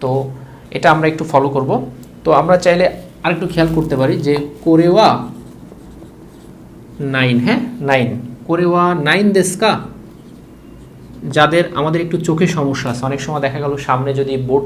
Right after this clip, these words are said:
থাকে, লেখা থাকে, আমরা বুঝতে পারি না ওটা কি নয় নাকি সাত, এরকম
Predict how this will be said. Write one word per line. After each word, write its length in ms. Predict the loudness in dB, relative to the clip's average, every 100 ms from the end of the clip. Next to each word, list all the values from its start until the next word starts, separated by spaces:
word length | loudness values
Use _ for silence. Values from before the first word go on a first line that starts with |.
| -2
থাকে, 220 | -6 -4 -6 -8 -16 -8
লেখা 260 | -2 0 -2 -6
থাকে, 120 | -6
আমরা 120 | -4 -4
বুঝতে 200 | -4 -4 -4
পারি 120 | -2
না 60 | -4
ওটা 120 | -6
কি 60 | -6 -4 0
নয় 280 | 0 0 -4 -8 -16 -16 -18 -14 -8
নাকি 180 | -6 -4 -4
সাত, 140 | -4 -2
এরকম 240 | -4